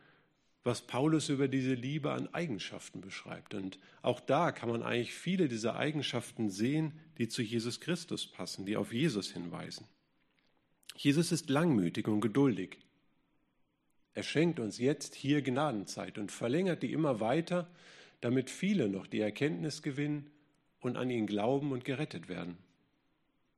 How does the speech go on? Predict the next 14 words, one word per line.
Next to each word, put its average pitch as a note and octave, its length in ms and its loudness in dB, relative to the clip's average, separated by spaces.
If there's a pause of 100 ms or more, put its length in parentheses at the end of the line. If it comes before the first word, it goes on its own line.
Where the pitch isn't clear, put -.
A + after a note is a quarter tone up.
(720)
Jesus - 420 4
bläht A#2+ 280 2
sich C3 180 -2
auch B2 140 0
nicht C#3 260 -6
auf E3 260 2
und G#2 80 2
er G#2 80 6
gibt - 240 -2
auch B2+ 140 0
nicht C3+ 180 -6
an. D3+ 260 -2 (1200)
Überlegt B2+ 420 4
mal, D#3 220 0